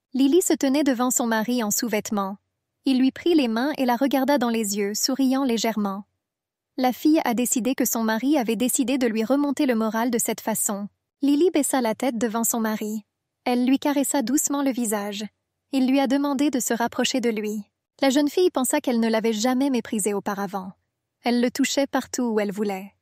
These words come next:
Il l'a même laissé toucher sa langue. La jeune fille comprit qu'il était ainsi seulement devant elle. Et elle a vraiment aimé ça. L'homme tenait sa femme par le poignet. Il lui a demandé à quoi elle pensait maintenant et lui baisa la main. Lily lui demanda s'il avait quelque chose d'important à faire cet après-midi.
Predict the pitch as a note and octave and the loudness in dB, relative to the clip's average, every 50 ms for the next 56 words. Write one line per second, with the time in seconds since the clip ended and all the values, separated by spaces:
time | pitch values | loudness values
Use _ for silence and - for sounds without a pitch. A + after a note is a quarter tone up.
0 | _ _ _ - C4 C4 C4 C4+ C4 C4+ D#4 D#4+ E4 D4+ C#4 - - D4+ - C#4+ | _ _ _ -2 0 2 2 2 0 0 0 0 2 0 0 0 0 -2 -2 -2
1 | A3 - A#3+ G#3+ - A3 G3+ F#3+ F#3 F3+ F3+ F#3 F#3 - A3+ - _ _ _ _ | -4 -2 -2 -2 -2 -2 -4 -4 -6 -8 -10 -12 -12 -14 -14 -16 _ _ _ _
2 | _ _ _ _ - C4 B3 A#3+ A#3 C4 C4 B3+ - D#4 D#4 - - B3+ A#3 - | _ _ _ _ -2 0 2 2 2 2 0 2 2 2 2 2 2 0 -2 0
3 | - C#4+ D4 C#4 - - A#3 G#3+ G#3 - A3+ - - A3+ A#3 - - - D4 D4 | 0 0 0 0 0 -2 -2 0 0 0 -2 -2 -2 -2 -2 -2 0 0 0 -2
4 | - - - D#4 D4+ C#4 B3+ B3+ C4 A3+ A3 F#3+ G#3 G#3 - - G#3+ G3+ G3+ G3 | -2 -2 -2 0 0 0 0 0 0 0 0 -2 -2 -4 -6 -6 -8 -8 -6 -8
5 | G3 A3 - _ _ _ _ _ _ _ _ _ C4+ A#3+ A#3+ A#3+ A#3+ A#3 B3 A3 | -8 -10 -12 _ _ _ _ _ _ _ _ _ -2 0 0 0 0 -2 -2 -2
6 | G#3+ A#3+ A3 C4 C#4+ C#4+ C#4 C#4 C#4 A#3+ G#3 G3 G3 G3 - - G3+ F#3+ G3 G3+ | -4 -4 -2 0 2 2 2 2 2 0 0 -2 -4 -4 -6 -6 -6 -8 -12 -14
7 | - _ _ _ _ _ - - D4 D#4+ G4 - F4+ D#4 C4+ C#4 C4 - A#3 - | -18 _ _ _ _ _ -2 0 0 0 2 2 2 2 2 2 0 0 -2 -4
8 | - B3 B3 C4 B3+ C4+ A3+ A3 G#3+ G3 - - G#3+ G#3 G3+ F#3+ F#3+ - A#3 - | -2 -2 -2 -2 0 -2 -2 -2 -2 -4 -4 -4 -4 -4 -4 -6 -8 -10 -12 -14
9 | _ _ _ _ _ _ _ _ _ - B3 A#3 B3 C4+ C4+ A3 C4+ C4 C4 C4+ | _ _ _ _ _ _ _ _ _ -2 0 2 2 2 4 4 4 2 2 2
10 | C#4 C4+ D#4 F#4 E4 - - C4+ B3+ B3+ B3 - - A3 G#3+ - - A3+ G#3+ G3+ | 0 2 2 2 0 0 0 0 0 0 0 -2 -2 -2 -2 0 0 0 -2 -2
11 | G3 G3 F#3+ - G#3 F#3+ F#3 G3 G#3 - - A#3 G#3+ A3 A3 G3+ A3 G#3 - G#3+ | -2 -4 -6 -6 -6 -6 -6 -8 -8 -6 -4 -2 -2 0 0 0 0 0 0 -2
12 | G#3 G3+ G3+ F#3+ G3 F#3+ G#3 G3+ - _ _ _ _ _ - C4+ C#4+ C4+ D4+ E4+ | -2 -2 -4 -4 -6 -6 -8 -12 -14 _ _ _ _ _ 2 2 4 4 4 4
13 | D#4+ D4 B3 G3 A3+ A3 G#3+ G#3+ G#3+ G#3+ B3 C#4 C#4 - - A#3 A3+ G#3+ G#3+ A3+ | 4 4 2 2 0 0 0 0 0 0 0 0 0 -2 -2 -2 -2 0 -2 -2
14 | - - B3+ B3 - B3+ A#3 - C4+ C4+ A3 G#3 A#3 A3+ - B3 - - - B3+ | -2 -2 -2 -2 -2 -2 -2 0 0 0 0 0 0 0 -2 -4 -4 -2 -2 -2
15 | B3 G#3+ G3+ - - A3+ A3+ - - G#3 - G#3 - - A#3 G#3 G#3 G#3 E3+ G3+ | 0 -2 -2 -4 -4 -6 -4 -4 -4 -4 -4 -4 -4 -4 -4 -4 -2 -2 -4 -4
16 | G3 G3 - - - | -6 -8 -12 -16 -20